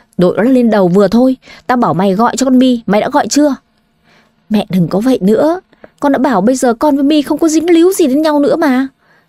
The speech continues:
Tùng khó chịu, nhanh tay cất đồ rồi quay lưng định rời đi. "Ô hay, mày làm chuyện có lỗi với nó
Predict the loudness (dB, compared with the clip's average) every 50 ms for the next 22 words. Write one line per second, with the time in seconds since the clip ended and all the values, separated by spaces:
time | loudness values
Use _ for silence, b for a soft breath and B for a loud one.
0 | _ -2 0 0 0 -2 -2 -2 -4 -2 -2 -2 -2 -2 -2 -4 -6 _ _ 0
1 | 0 2 2 2 0 0 0 0 -2 -4 -2 0 0 0 2 0 -2 -4 B B
2 | B B -2 0 0 0 0 0 0 2 2 2 0 0 0 -2 -2 -2 0 0
3 | 0 0 2 0 0 -2 -4 _ _ _ _ _ _ -2 -2 0 0 0 0 0
4 | -2 -4 _ _ B B B B B B B 0 0 2 0 0 0 0 -2 -2
5 | 0 0 0 2 2 2 2 0 0 0 0 0 0 0 -2